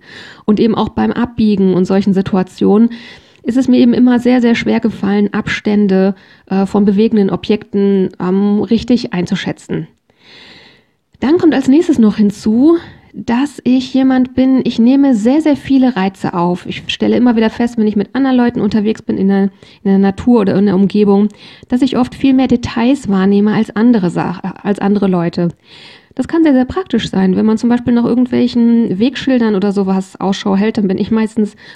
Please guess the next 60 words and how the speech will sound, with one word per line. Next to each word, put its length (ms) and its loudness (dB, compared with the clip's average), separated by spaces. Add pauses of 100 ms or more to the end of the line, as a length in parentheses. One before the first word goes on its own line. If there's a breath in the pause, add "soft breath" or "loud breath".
(100)
oder 200 -2
oft 260 -4 (260 soft breath)
bin 80 0
ich 140 0
die 120 -2
Erste, 360 0
die 80 2
solche 260 0
Dinge 220 2
sieht, 320 0
auch 160 -8
wenn 100 -2
die 80 2
noch 180 0
in 100 0
großer 300 0
Entfernung 540 0
sind 300 0
oder 320 -4
in 120 -4
einem 240 0
Wust 420 2
aus 140 -2
vielen 300 2
Dingen 220 2
versteckt 480 -6
sind. 240 -2 (420 loud breath)
Bei 100 -2
sowas 220 0
kann 160 0
das 120 -2
sehr, 120 0
sehr 80 0
hilfreich 440 0
sein. 360 0 (920 loud breath)
Wenn 120 0
man 140 0
allerdings 600 -2
im 200 -2
Straßenverkehr 720 -2
unterwegs 500 0
ist, 340 -2
wo 120 2
es 100 -2
super 380 2
viele 240 0
Einflüsse 520 0
gibt 260 -4
und 140 -2
man 160 2
am 120 0
besten 260 -4
filtert, 540 0
welche 260 0
sind 200 2
wichtig, 380 -2
welche 240 -2
sind 220 2
nicht 300 2
wichtig, 500 -6